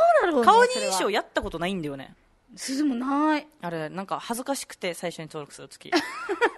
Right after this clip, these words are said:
Speaker 1: 真顔で？
Speaker 2: <laughs> 真顔で。あ、ダメだ、後でやろうと思って。
Speaker 1: <laughs>
Speaker 2: 一生やってない。恥ずかしくて。ちょっと自分の間抜けな姿あんまり見たくないからさ。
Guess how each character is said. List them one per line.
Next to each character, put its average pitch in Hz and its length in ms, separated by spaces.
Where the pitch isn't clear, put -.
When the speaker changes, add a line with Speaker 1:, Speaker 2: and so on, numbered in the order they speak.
Speaker 1:
真 254 140
顔 302 200
で？ 285 220
Speaker 2:
<laughs> - 120
真 165 280
顔 143 220
で。 - 60
あ、 - 180
ダ 175 120
メ 170 60
だ、 143 100
後 165 160
で 165 60
や 139 100
ろ 127 120
う - 40
と 135 100
思 127 100
っ - 20
て。 - 260
Speaker 1:
<laughs> 508 240
Speaker 2:
一 - 100
生 180 180
や 165 80
っ - 40
て 156 140
な 139 100
い。 170 40
恥 - 140
ず 370 60
か 320 120
し - 80
く - 80
て。 - 200
ち - 120
ょ - 40
っ - 20
と - 160
自 180 180
分 196 140
の 185 80
間 180 180
抜 - 20
け 190 120
な 190 80
姿 165 300
あ 147 60
ん 165 60
ま 170 80
り - 80
見 175 80
た 202 100
く 175 40
な 359 140
い - 40
か - 100
ら 262 80
さ。 381 180